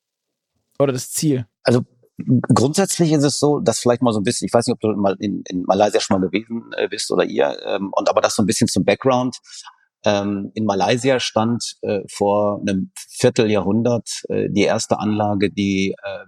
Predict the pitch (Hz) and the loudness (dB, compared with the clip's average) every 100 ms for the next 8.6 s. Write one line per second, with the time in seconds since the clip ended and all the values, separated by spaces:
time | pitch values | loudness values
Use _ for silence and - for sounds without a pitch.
0 | 92 107 - - 104 104 87 - 82 95 | _ 0 2 0 0 -4 -6 -6 0 2
1 | 107 98 104 - - 95 - 101 76 - | 0 -4 -6 -4 0 0 2 0 0 -2
2 | 87 85 110 147 _ - 95 95 - 104 | -2 0 -2 -4 _ -4 -2 -2 2 2
3 | 113 107 104 95 - 95 92 92 92 90 | 4 2 2 -2 -2 0 0 -2 -4 -2
4 | 104 101 98 95 - - - - 101 95 | 2 2 2 0 -10 -20 -20 -4 0 0
5 | 90 - 101 - - - 98 104 - - | 0 -2 -2 0 0 0 0 -2 -4 -6
6 | - 90 98 98 101 95 92 - - - | -2 0 0 0 0 0 0 -4 -8 -6
7 | - 95 92 90 90 90 95 92 85 90 | -2 2 2 0 -2 0 2 4 4 4
8 | 101 98 87 82 - 87 | 4 2 0 -2 -6 -8